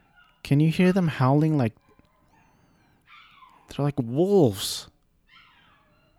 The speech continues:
Um, so the three D S I don't remember when I purchased one, but I used to be a frequent visitor of O C remix dot org.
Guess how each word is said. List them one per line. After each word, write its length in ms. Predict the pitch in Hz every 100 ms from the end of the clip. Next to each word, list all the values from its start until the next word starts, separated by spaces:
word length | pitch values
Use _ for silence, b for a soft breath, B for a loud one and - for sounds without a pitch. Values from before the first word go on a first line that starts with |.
| _ _ _ _ _ -
Um, 500 | 127 117 117 113 - - _ _ _ _ _ _ _ _ _ B B B B B B B B B
so 300 | - 175 156
the 120 | 147
three 320 | - - 202
D 140 | 226
S 440 | 202 180 170 - - _ _ _ _ _ _ _ _ _ _ -
I 120 | 139
don't 180 | 165 190
remember 360 | 160 139 135 131
when 260 | 120 123
I 100 | 123
purchased 440 | 127 - 135 - -
one, 280 | 147 143 123
but 260 | 123 117 -
I 160 | 123
used 420 | 123 127 135 - -
to 100 | 131
be 600 | 120 120 117 117 117 - -
a 60 |
frequent 480 | 120 - 127 - 117
visitor 540 | 104 120 113 113 110 -
of 280 | - 107 -
O 140 | 131 127
C 320 | - 143 131
remix 500 | 113 120 120 117 -
dot 240 | 120 110 -
org. 460 | 117 120 156 190